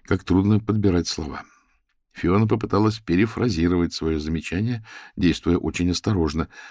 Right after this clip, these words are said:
«Я не думаю, что материал нужно шлифовать, э, по крайней мере, сейчас.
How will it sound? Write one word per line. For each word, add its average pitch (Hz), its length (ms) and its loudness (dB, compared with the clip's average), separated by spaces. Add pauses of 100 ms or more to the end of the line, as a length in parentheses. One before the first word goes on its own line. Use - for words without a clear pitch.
(140)
«Я 104 220 0
не 107 120 4
думаю, 143 280 0
что 107 320 -2
материал 110 500 -2
нужно 101 300 -2
шлифовать, 110 800 -6 (400)
э, - 340 -8
по 101 80 -2
крайней 85 300 0
мере, 78 240 0
сейчас. - 500 -8